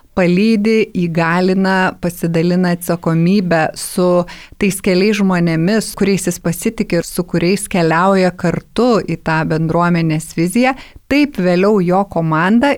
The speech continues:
lygiai taip pat augina kitus, augina ir palydi kitus ir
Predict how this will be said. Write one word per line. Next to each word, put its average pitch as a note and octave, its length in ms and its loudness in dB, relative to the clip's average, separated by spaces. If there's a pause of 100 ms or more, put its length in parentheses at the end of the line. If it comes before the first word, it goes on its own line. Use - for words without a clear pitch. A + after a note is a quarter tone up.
lygiai G#3 400 0
taip G3+ 80 -4
pat G#3+ 240 -4
augina A3 800 2 (320)
kitus, - 640 -4 (260)
augina G#3+ 480 2
ir G3+ 80 0
palydi G3 560 0
kitus A3 400 -4
ir F#3+ 240 -4